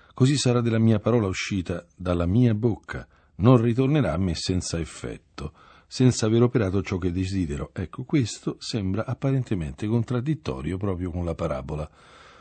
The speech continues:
perché nella parabola noi vediamo invece che la parola, che è questo seme,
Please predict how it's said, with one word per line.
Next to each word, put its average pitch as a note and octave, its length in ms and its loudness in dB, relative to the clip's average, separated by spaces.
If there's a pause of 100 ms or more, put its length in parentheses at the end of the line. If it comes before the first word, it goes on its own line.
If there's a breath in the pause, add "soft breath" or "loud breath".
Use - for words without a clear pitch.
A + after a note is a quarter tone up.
(180 loud breath)
perché A#2 260 0
nella D3+ 200 2
parabola E2 520 -2
noi A#2 180 0
vediamo D#2 420 -4
invece G2 500 -6
che - 140 -6
la F#2+ 120 0
parola, E2 500 0 (520 soft breath)
che C#2 160 -8
è C#2 60 -8
questo F2 320 -6
seme, D#2 640 0